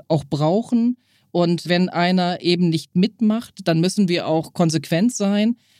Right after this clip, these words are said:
Aber wie schafft man diese Kultur, dass Menschen wirklich die Extrameile gehen? Und unsere gemeinsame Überzeugung war, Menschen wollen das auch. Menschen wollen diese starke Art der Führung.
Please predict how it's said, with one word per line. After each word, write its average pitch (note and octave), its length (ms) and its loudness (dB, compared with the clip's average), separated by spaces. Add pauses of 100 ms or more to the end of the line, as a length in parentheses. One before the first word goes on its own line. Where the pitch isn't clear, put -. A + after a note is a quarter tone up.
Aber F3+ 260 0
wie F3+ 100 0
schafft G#3+ 360 -4
man G3 140 2
diese F#3 220 -2
Kultur, F#3 580 0
dass F3 300 -4 (120)
Menschen F#3 540 0
wirklich G3+ 420 -2 (180)
die F#3+ 100 4
Extrameile D3+ 720 0
gehen? C#3 260 -2
Und D#3+ 120 -4
unsere F3 220 0
gemeinsame F#3+ 480 0
Überzeugung F#3 640 -2
war, F3 320 0 (600)
Menschen G3+ 400 2
wollen G3+ 280 0
das C#3+ 220 -4
auch. B2 340 -10
Menschen F#3 420 2
wollen G#3+ 280 2
diese G3 220 -2
starke F#3+ 640 0 (260)
Art F3+ 260 0
der F3+ 100 2
Führung. D3 640 -2